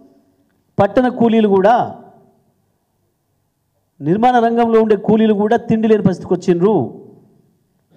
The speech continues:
నిర్మాణ రంగం కుదేలైంది. దాని దెబ్బతోని సిమెంట్ పరిశ్రమలు, స్టీల్ పరిశ్రమలు వాళ్ళ ఉత్పత్తిని తగ్గించుకుంటున్నాయి.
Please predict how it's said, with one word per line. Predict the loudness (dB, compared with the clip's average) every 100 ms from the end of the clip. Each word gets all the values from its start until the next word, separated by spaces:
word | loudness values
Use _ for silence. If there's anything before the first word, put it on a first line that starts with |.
| _ _ _ -6
నిర్మాణ | -2 0 0
రంగం | 0 -2 0
కుదేలైంది. | 0 2 2 0 0 -2 -2 -6 -16 -20 -20 _ _ _ _ _ -4
దాని | -2 2
దెబ్బతోని | 0 0 2 0 0 -4 -10 -20 -20 _ _ _ -10
సిమెంట్ | -2 0 2 0
పరిశ్రమలు, | 0 0 0 0 -2 -4 -18 -20 _
స్టీల్ | -16 -4 0 2
పరిశ్రమలు | 0 0 -2 0 0
వాళ్ళ | 2 2 2
ఉత్పత్తిని | 0 -2 -2 -2
తగ్గించుకుంటున్నాయి. | -2 -4 -6 -6 -2 0 0 0 -4 -10 -20